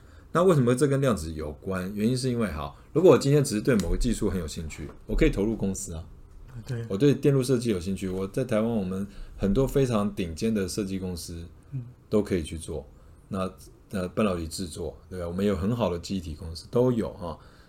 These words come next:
Speaker 1: 啊，那光电业也都有哦。那可是我们留在学校里面的话，你去做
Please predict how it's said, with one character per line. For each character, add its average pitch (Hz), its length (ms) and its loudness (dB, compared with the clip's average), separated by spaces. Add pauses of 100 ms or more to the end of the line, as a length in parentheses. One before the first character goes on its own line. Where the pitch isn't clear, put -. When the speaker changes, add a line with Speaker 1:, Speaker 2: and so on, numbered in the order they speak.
(120)
Speaker 1:
啊， 69 260 -10
那 85 280 -8 (120)
光 107 220 0
电 107 200 2
业 87 280 -2
也 101 100 0
都 131 200 4
有 117 220 0 (320)
哦。 76 220 -10 (800)
那 127 260 4 (1400)
可 117 140 2
是 147 300 2
我 107 120 -4
们 113 140 2
留 131 120 6
在 151 160 6
学 - 420 -4
校 123 180 2
里 92 80 -2
面 98 180 -2
的 87 100 -4
话， 82 340 -6 (100)
你 87 320 -8 (280)
去 131 300 2 (680)
做 117 420 10